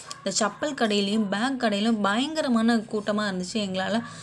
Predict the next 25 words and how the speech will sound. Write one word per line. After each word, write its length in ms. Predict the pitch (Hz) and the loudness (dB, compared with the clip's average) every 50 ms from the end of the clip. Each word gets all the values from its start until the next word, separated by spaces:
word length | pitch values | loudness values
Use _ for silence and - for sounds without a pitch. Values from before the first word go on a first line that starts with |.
| - - - - - | -16 -18 -18 -4 2
உள்ள 200 | 233 233 247 247 240 | 4 6 6 8 6
என்டர் 340 | 220 214 233 233 226 247 | 6 4 4 2 4 4
ஆகவே 300 | 262 254 247 240 226 233 233 | 6 6 6 6 4 4 4
முடியல. 320 | 226 208 190 190 202 220 | 4 2 2 0 2 2
ஆனா, 200 | 233 220 214 214 214 | 4 4 4 2 2
நல்ல 300 | 202 196 202 226 247 247 | 0 2 2 2 2 4
வெரைட்டியான 640 | 214 196 185 208 233 247 226 240 240 220 220 233 233 | 4 4 4 4 2 2 2 2 2 2 2 2 0
கலெக்ஷன்ஸ்லாம் 720 | - 190 190 214 226 - 247 240 226 226 - 233 226 214 190 | 0 0 0 0 0 2 2 2 2 2 2 0 -2 -2 -2
வச்சிருந்தாங்க. 540 | 180 - - 233 226 220 202 180 180 180 202 226 233 - - - - - | -2 0 0 2 2 2 2 0 0 -2 -2 -2 -4 -6 -12 -14 -14 -6
So, 120 | - - | 0 4
எங்களுக்கு 300 | 240 233 226 226 226 - | 6 6 8 6 6 4
பிடிச்சிருந்துச்சு. 540 | 262 247 277 - 285 262 240 233 226 - 247 233 | 2 0 2 2 2 2 2 2 2 2 0 2
ஆனாலும் 400 | 214 202 202 208 208 214 220 214 | 2 2 2 2 2 2 0 0
எங்களால 320 | 196 190 190 190 196 202 | 0 0 -2 0 0 0
உள்ள 280 | 196 196 220 240 254 240 | 0 2 2 2 2 2
போக 260 | 240 202 196 190 202 | 2 0 0 0 0
முடியலன்னு 440 | 190 185 185 180 180 190 196 202 202 | -2 -2 -2 -2 -2 -2 -2 -4 -4
சொல்லிட்டு 340 | - 180 180 180 180 202 208 | -4 -2 -2 -2 0 0 -2
நாங்க 220 | 202 190 185 185 175 | -2 -2 -2 -4 -4
வரும்போது 500 | 175 180 185 202 226 226 226 220 220 220 | -4 -2 0 0 2 2 2 2 0 0
பார்த்துக்கலாம், 520 | - 180 170 - 180 - 196 190 202 196 | 0 -2 -2 -2 -4 -4 -2 -2 -2 -2
நெக்ஸ்ட் 260 | 185 180 - - - | -2 -4 -6 -4 -2
கடைக்கு 260 | 240 214 196 190 202 | 0 0 2 0 0
மூவ் 180 | 196 180 180 175 | -2 -2 -4 -4
பண்ணோம். 360 | - 180 175 175 185 220 254 | -4 -6 -4 -2 0 0 0